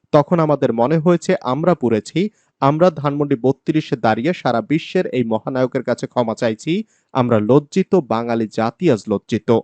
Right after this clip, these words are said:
রোকেয়া প্রাচীর উপর হামলা। ধানমন্ডির বত্রিশ নম্বরে শোক দিবস উপলক্ষে মোমবাতি প্রজ্বলন ও নীরবতা পালনের সময় রোকেয়া প্রাচীর উপর হামলার অভিযোগ পাওয়া গেছে। ত্রিশ থেকে পঁয়ত্রিশ জনের একটি দল লাঠিসোঁটা নিয়ে তার উপর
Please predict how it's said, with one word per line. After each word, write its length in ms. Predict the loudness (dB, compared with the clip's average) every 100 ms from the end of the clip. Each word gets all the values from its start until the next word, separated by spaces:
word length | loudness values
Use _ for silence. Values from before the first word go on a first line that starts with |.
| -4 _ _ _ _
রোকেয়া 380 | 4 4 2 0
প্রাচীর 380 | 2 0 0 0
উপর 220 | 0 0 0
হামলা। 380 | -4 0 -2 -2 _
ধানমন্ডির 420 | -6 -4 -4 0
বত্রিশ 480 | 0 2 2 0 0
নম্বরে 300 | -2 2 0
শোক 340 | 2 2 2 0
দিবস 320 | -2 0 -2
উপলক্ষে 460 | -2 0 0 -2
মোমবাতি 440 | -2 -2 0 -2 -2
প্রজ্বলন 520 | 0 0 0 -2 0
ও 40 |
নীরবতা 500 | -2 0 2 0 -2
পালনের 400 | -2 0 0 -2
সময় 400 | -6 -4 0 0 0 _ _ _
রোকেয়া 420 | 4 4 4 -2
প্রাচীর 420 | 0 0 0 0 0
উপর 220 | 2 2
হামলার 300 | 2 0 0
অভিযোগ 400 | 0 -2 0 -2 0
পাওয়া 180 | 0 0
গেছে। 360 | -4 -2 -4 -4 _ _ _
ত্রিশ 260 | 2 4 2
থেকে 220 | 0 0
পঁয়ত্রিশ 560 | 4 4 4 2 0 2
জনের 240 | 0 2
একটি 240 | 0 0
দল 180 | 2 4
লাঠিসোঁটা 640 | 4 2 0 -4 -2 -2
নিয়ে 180 | 0 -2
তার 200 | 2 2
উপর 200 | 2 0